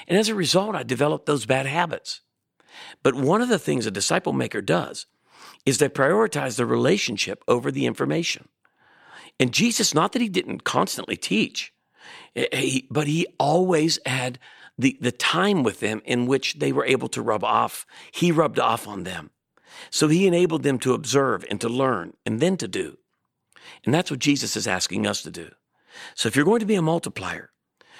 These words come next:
you can't spend time with everybody. But like Jesus, you've got to invest in the few and rub off on them. And by the way, this is really important when it comes to humility. Be honest when you mentor people.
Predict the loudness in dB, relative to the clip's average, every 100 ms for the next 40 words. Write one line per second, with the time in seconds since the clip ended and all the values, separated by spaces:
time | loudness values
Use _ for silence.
0 | -20 -8 -8 2 2 2 2 0 0 2
1 | 2 2 2 2 0 -4 -12 _ _ _
2 | _ -20 -10 -2 0 0 0 -2 -2 -4
3 | -8 -12 _ _ _ _ -4 0 0 0
4 | 0 0 0 -4 -6 -8 -10 _ _ _
5 | 0 2 2 -2 -4 -4 -8 _ _ _
6 | _ _ _ -4 0 2 2 0 0 0
7 | 0 -8 -6 -8 -10 _ -18 -4 -2 2
8 | 2 2 -2 -10 _ -20 _ -2 0 -2
9 | 0 2 4 2 0 -2 -2 -6 -6 -4
10 | -6 -6 -6 -4 -4 -4 -8 -16 _ _
11 | _ _ _ -20 -20 -4 2 4 4 2
12 | 2 2 0 -2 -4 _ -2 2 4 4
13 | 0 -2 -6 -8 -6 -14